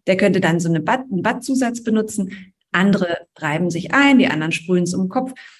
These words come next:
Und je nachdem, wie der Patient dann eben Vorlieben hat, äh, werden wir ihm quasi eine Sache, vielleicht zwei oder drei mitgeben, die er dann anwenden soll.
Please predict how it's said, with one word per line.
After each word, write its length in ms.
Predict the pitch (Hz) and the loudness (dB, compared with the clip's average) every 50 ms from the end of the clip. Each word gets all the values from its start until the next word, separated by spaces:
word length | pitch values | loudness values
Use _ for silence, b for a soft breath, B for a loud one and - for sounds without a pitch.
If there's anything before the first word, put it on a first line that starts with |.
| B B _ | B B _
Und 280 | 202 202 196 196 - - - - | -4 -2 -2 -4 -6 -10 -12 -6
je 140 | - 202 208 | -4 -2 0
nachdem, 440 | 220 226 220 220 220 214 214 196 185 | 2 0 2 2 2 2 4 2 2
wie 100 | 202 190 | 0 0
der 140 | 185 175 175 | -2 -2 -2
Patient 460 | 185 175 175 - - 151 151 170 - | -4 -6 -8 -6 -4 -4 -2 -2 -2
dann 120 | 202 196 | -2 -2
eben 640 | - 175 175 170 170 165 165 165 170 170 165 - _ _ _ _ _ _ _ _ - | -2 -2 -2 -2 0 0 0 -2 -4 -6 -12 -16 _ _ _ _ _ _ _ _ -2
Vorlieben 440 | 208 233 277 311 302 262 247 254 | 0 4 4 6 6 6 4 4
hat, 200 | 214 202 202 202 | 2 0 -2 -4
äh, 480 | - - 180 175 175 175 180 180 170 175 180 180 - - _ _ _ - | -4 -2 0 0 2 2 2 2 0 -2 -6 -12 -18 -20 _ _ _ -16
werden 380 | - 180 175 160 160 165 196 185 | -8 -4 -2 -2 0 0 0 0
wir 100 | 196 - | 0 0
ihm 260 | 196 190 185 185 180 | 0 2 2 2 2
quasi 540 | 180 185 - 151 170 175 185 185 - - - - - - | 0 -4 -6 -6 -4 -4 -4 -4 -4 -6 -10 -14 -14 -8
eine 480 | 151 156 147 165 170 180 190 190 185 | -6 -4 -2 -2 0 0 0 0 0
Sache, 320 | 185 180 165 170 - 190 180 | -2 -2 -4 -4 -4 -6 -6
vielleicht 440 | 175 180 160 160 160 165 170 160 - | -6 -6 -6 -6 -6 -6 -8 -10 -14
zwei 320 | - - 160 147 151 160 | -12 -10 -8 -6 -6 -6
oder 160 | 165 175 170 | -4 -4 -6
drei 500 | 170 170 - 151 143 147 165 175 185 180 B B B B B - | -6 -8 -10 -8 -8 -4 -2 -2 -2 -4 B B B B B 0
mitgeben, 580 | 208 240 233 233 - 226 214 208 208 214 208 | 0 2 2 0 0 2 4 4 4 4 4
die 120 | 185 175 170 | 2 2 0
er 100 | 170 175 | 0 0
dann 160 | 180 175 165 | -2 -2 -2
anwenden 500 | - 156 185 190 196 180 160 165 165 160 | -2 0 0 0 0 0 0 -2 -2 -4
soll. 280 | 151 147 - - - | -4 -4 -6 -6 -8